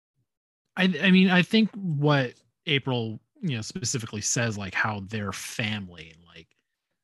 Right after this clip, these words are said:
um, Hiroto kinda touched on it too when,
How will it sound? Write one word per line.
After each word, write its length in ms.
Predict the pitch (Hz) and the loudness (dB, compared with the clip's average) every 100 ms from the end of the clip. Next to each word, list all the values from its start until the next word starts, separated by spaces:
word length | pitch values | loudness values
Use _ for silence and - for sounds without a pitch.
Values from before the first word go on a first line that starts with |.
| _ | _
um, 400 | 101 92 50 50 _ _ _ _ _ _ - _ _ _ _ _ 160 - | -12 -12 -18 _ _ _ _ _ _ _ -20 _ _ _ _ _ -10 -2
Hiroto 460 | 147 160 160 170 | 4 4 6 4
kinda 220 | 160 139 117 | 2 0 -2
touched 320 | 127 113 - | -4 -4 -4
on 120 | 110 | -6
it 120 | 98 - | -8 -4
too 200 | 127 113 | -4 -4
when, 280 | 101 98 | -6 -12